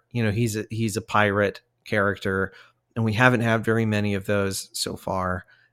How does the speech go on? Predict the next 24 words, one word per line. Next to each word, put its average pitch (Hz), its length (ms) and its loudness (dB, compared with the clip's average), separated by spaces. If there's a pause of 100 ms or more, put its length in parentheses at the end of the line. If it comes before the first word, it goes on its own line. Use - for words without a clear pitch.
(140)
outside 104 400 2
of 92 140 -4
Clooney. 98 640 -2 (840)
And 127 320 2 (220)
he's 143 360 0
just, 170 280 0
like, 185 320 0 (260)
like 131 220 2
I 123 40 0
said, 120 300 -2
he 110 140 -4
just 135 320 -4
dances 123 520 -2
that 95 220 0
knife's 104 480 -2
edge 98 460 -4 (760)
in 139 400 4
a 131 100 4
way 135 360 4
that 139 140 6
I 123 100 4
find 113 400 0
really 120 280 2
entertaining, 107 800 -2